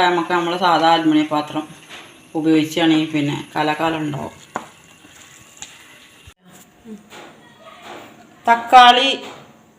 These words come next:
പിന്നെ തക്കാളി അടിച്ചതും ഉള്ളി അരച്ചതും ഒക്കെ ഇട്ട് കൊടുത്തേക്കണം ട്ടോ.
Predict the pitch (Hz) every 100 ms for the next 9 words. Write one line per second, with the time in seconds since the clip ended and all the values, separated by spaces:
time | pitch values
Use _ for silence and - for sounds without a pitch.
0 | _ - - 226 220 208 190 - - -
1 | 202 - 226 220 240 240 - 208 196 208
2 | 220 - - - - - _ _ - 190
3 | 202 214 233 214 214 - 196 208 - 220
4 | 220 185 - 175 170 165 165 170